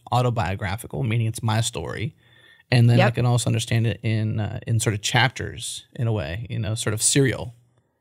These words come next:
Speaker 1: serial learning in
Speaker 2: Sure.
Speaker 1: terms of, like, well, when I was this age, and then this age, and then this age, well,
Speaker 2: Mm-hmm.
Speaker 1: it's my story, but then I also understand it in terms of time.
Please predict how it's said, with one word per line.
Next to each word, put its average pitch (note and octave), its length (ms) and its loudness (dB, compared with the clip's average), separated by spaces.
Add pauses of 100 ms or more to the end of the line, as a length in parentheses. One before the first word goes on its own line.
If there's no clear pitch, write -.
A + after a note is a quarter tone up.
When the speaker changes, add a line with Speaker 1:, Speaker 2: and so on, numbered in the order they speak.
(140)
Speaker 1:
serial B2+ 360 2
learning A#2+ 300 0
in F#2+ 40 -4
Speaker 2:
Sure. B3+ 220 6
Speaker 1:
terms B2+ 220 2
of, A2+ 100 -2
like, A2+ 220 -2
well, A#2+ 160 0
when A#2+ 120 0
I A2+ 80 0
was A#2 160 -2
this E3 240 2
age, G#2+ 580 -2 (540)
and B2 140 2
then A#2+ 80 4
this D#3+ 240 4
age, F#2+ 560 -2 (120)
and D3+ 100 -2
then A#2 80 4
this D3+ 240 4
age, D#3+ 220 4
well, F3+ 100 4
Speaker 2:
Mm-hmm. F#3+ 80 4
Speaker 1:
it's A3 100 2
my G3 140 4
story, E3 320 0
but G2+ 100 -4
then A2+ 100 0
I G#2 60 0
also D#3+ 240 2
understand A#2 380 -2
it - 80 -10
in B2+ 100 -4
terms A#2+ 220 -6
of - 120 -16
time. - 680 -4